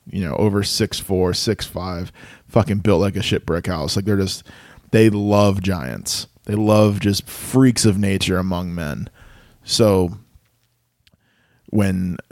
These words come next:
this independent wrestling movement picked up a few years ago, there was a few guys that came into the W W E. There was C M Punk, there was Daniel Bryan, there was Zack Ryder, who were all independently just insanely successful. But then when they get to the W W E,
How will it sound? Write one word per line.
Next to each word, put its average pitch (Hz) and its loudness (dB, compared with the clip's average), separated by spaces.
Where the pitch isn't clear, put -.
this 104 0
independent 117 4
wrestling 101 2
movement 98 0
picked - -2
up - 0
a 98 -2
few - -2
years 98 2
ago, 90 -4
there 110 2
was 107 4
a 101 2
few 110 0
guys 95 0
that 98 -2
came 98 -2
into 98 -2
the 98 -2
W 98 -4
W 98 -4
E. 92 -6
There 90 -4
was 85 -6
C 110 -2
M 101 0
Punk, 98 -2
there 95 -2
was 95 -2
Daniel 98 -2
Bryan, 98 -2
there 98 0
was 98 -2
Zack 98 -4
Ryder, 98 -2
who 101 4
were 98 2
all 101 0
independently 101 -2
just 95 -4
insanely 101 0
successful. - -4
But 104 4
then 101 4
when 101 4
they 101 2
get 101 0
to - -10
the 107 0
W 101 0
W 117 0
E, 110 2